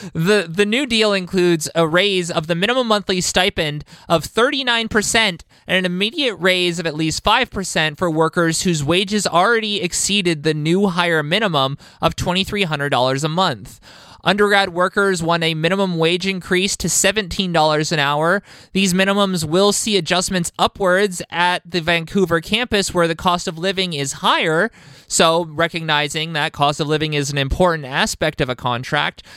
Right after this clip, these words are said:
And the contract also formalizes tuition and building fee waivers for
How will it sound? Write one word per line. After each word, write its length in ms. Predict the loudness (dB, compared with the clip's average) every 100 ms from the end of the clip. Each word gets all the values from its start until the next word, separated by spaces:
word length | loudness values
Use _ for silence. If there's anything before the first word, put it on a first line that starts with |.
| -12 0
And 240 | 0 0
the 60 | -4
contract 420 | -4 -2 -2 0
also 360 | 0 2 2 0
formalizes 840 | 2 2 4 2 2 0 -4 -2
tuition 640 | 0 2 2 2 0 -2
and 300 | -2 -4 -2
building 480 | 2 2 2 0 -2
fee 260 | -4 -4 -2
waivers 560 | 0 0 2 0 0
for 160 | 0